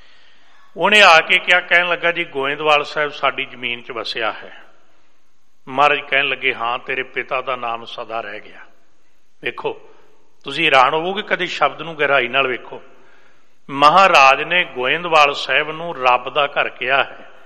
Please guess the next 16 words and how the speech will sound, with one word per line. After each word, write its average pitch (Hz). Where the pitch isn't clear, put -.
ਗੁਰੂ 127
ਗ੍ਰੰਥ 113
ਸਾਹਿਬ 113
'ਚ। -
ਮੈਂ 127
ਤੈਨੂੰ 160
ਏਦਾਂ 156
ਬੇਨਤੀ 139
ਕਰਨਾ, 135
ਕਿਸੇ 196
ਨੇ 196
ਪੁੱਛਿਆ, 185
"ਮਹਾਰਾਜ, 170
ਮੈਂ 170
ਸੱਚਖੰਡ 143
ਵੇਖਣਾ, 123